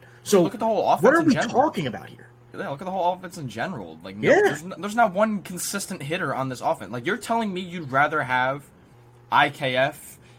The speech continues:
Speaker 2: and Jake Bauers and, and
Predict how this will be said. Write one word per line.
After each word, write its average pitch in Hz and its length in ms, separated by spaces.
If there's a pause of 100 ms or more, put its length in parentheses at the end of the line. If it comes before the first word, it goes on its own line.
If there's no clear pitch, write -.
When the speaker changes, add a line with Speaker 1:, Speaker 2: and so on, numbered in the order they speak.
(100)
Speaker 2:
and 101 240
Jake 135 360
Bauers 139 640 (340)
and, 110 360 (140)
and 101 360